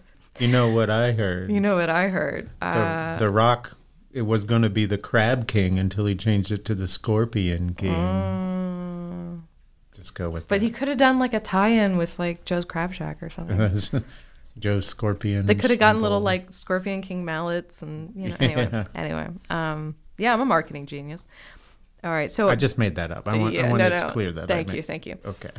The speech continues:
Speaker 2: This was filmed in Munich, uh, partly at the Picaria Filmkunst Studios
Speaker 1: Mm.
Speaker 2: and Geiselgestag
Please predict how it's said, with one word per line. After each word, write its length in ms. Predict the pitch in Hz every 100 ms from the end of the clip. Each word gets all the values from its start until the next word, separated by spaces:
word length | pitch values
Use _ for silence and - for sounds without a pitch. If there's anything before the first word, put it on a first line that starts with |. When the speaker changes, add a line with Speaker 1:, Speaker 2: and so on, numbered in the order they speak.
| - -
Speaker 2:
This 180 | 233 -
was 100 | -
filmed 220 | 247 247
in 100 | 277
Munich, 560 | 156 156 165 - - -
uh, 260 | 175 160 165
partly 640 | - 208 185 202 202 175
at 220 | 180 180
the 320 | 185 175 165 160
Picaria 540 | 190 185 220 196 185
Filmkunst 840 | 180 180 180 180 - 190 170 - - -
Studios 800 | - - 160 156 202 320 320 - 156
Speaker 1:
Mm. 40 |
Speaker 2:
and 540 | 151 156 147 151 151 - - - - - - - -
Geiselgestag 920 | 190 208 226 185 160 - 147 143 180